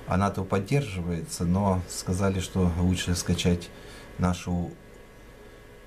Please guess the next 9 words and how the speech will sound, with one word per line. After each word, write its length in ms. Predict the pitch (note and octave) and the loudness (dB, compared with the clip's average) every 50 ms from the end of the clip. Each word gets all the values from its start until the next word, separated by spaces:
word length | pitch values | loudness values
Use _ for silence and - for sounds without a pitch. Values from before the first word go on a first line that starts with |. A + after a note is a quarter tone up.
| - - - - - - - | -20 -20 -20 -20 -20 -14 -12
украино-русскую 1200 | F2+ - - F#2+ F#2+ F#2+ F#2 F#2 F#2 F2+ F2+ F2+ F2 F2 F2 - C3+ - - - - F2+ F2+ E2+ E2 | -8 -2 0 4 4 4 4 4 2 2 2 4 4 4 4 2 0 -2 -4 -2 2 4 6 6 6
версию, 580 | E2 E2 D#2+ D#2+ - - - - D#2+ D#2+ D2+ | 6 6 4 4 0 -2 -2 -2 -4 -4 -4
чтобы 500 | - - - - E2+ E2+ E2+ E2+ E2+ E2 D#2+ - - - - - - - - - - - - - - - - - - - - - - - - | -6 -4 -2 0 2 4 4 6 6 4 4 2 -4 -12 -16 -16 -16 -16 -16 -16 -16 -16 -16 -16 -16 -16 -16 -16 -16 -16 -16 -16 -16 -4 -2
тут 100 | F#2 E2+ | 0 2
более 380 | E2+ E2+ F2+ F#2+ F#2 F2 E2+ E2 | 2 4 4 6 6 6 6 4
такой 340 | E2+ E2 - - F2 F2 | 2 0 2 4 4 4
у 160 | E2 E2 F2 E2+ | 4 4 6 6
них 180 | E2+ E2 E2 - | 6 6 6 2
сейчас 580 | - E2+ E2 - - F2+ E2+ - - - - | 0 -2 0 2 2 2 2 2 0 -2 -4